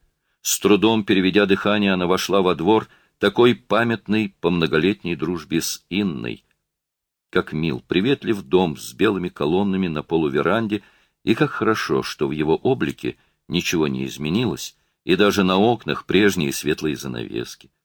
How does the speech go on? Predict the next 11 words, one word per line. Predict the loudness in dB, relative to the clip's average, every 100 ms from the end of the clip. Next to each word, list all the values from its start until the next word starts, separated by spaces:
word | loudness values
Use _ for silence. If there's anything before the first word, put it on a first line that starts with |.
| _ _ _ _ _ _ _
Глаша | 0 0 0 -2
почти | -4 -4 -4
бегом | -4 -4 -4
устремилась | -6 -6 -4 -2 -4 -6
по | -8
цементной | -4 -2 -4 -6 -4
дорожке | 0 2 2 0 -4 -4 -20 _
к | 2
уютному | 4 2 2 -2 -2
знакомому | -2 -2 0 0 -2
крылечку, | -4 -2 2 2 2 -4 -6